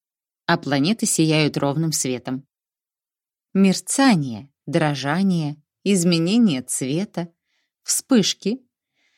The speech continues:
Все эти явления происходят из-за того, что мощный свет далёких звёзд проходит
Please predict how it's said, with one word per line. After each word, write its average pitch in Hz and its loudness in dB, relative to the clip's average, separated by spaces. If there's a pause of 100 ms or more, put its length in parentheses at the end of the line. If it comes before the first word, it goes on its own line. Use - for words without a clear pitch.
(200)
Все - 2
эти - 2
явления 151 2
происходят 233 -2
из-за 175 2
того, 131 -2
что 202 -2
мощный 226 4
свет 202 -2
далёких 165 0
звёзд 185 -4 (420)
проходит 156 -4